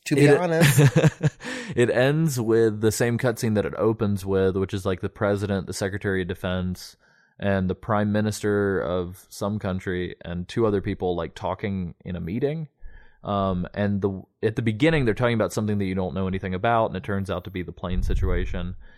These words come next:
Speaker 2: And then at the end, they say that they have to take some drastic measures,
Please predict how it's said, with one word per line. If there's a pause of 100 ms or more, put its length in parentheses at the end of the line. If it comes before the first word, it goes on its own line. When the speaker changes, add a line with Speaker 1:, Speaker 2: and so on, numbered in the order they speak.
(200)
Speaker 2:
And
then
at
the
end,
they
say
that
they
have
to
take
some
drastic
measures,